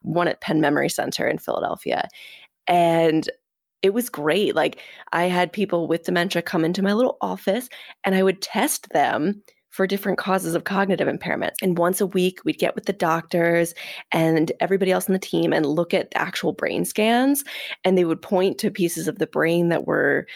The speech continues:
degrading over time. And we'd talk about the diagnoses. And I was like, "This is the coolest thing I've ever seen." So it was just so, yeah, I know.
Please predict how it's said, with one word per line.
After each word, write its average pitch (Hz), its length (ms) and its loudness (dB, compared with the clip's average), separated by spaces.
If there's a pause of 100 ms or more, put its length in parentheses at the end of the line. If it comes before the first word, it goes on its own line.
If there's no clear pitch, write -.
(300)
degrading 165 500 2
over 151 200 -2
time. 185 540 2
And 135 80 0
we'd 127 180 -2
talk - 300 -6
about - 240 -4
the - 80 -2
diagnoses. 180 920 0
And 151 100 0
I 156 80 2
was 160 100 0
like, - 240 -2
"This 170 320 -2
is 208 180 -4
the 233 140 0
coolest 151 460 -2
thing - 240 -2
I've - 140 -2
ever - 320 0
seen." - 420 -4 (480)
So 170 400 2
it 196 140 4
was 208 120 2
just 196 180 -2
so, 185 420 2 (140)
yeah, 175 260 2
I 143 80 2
know. 120 180 0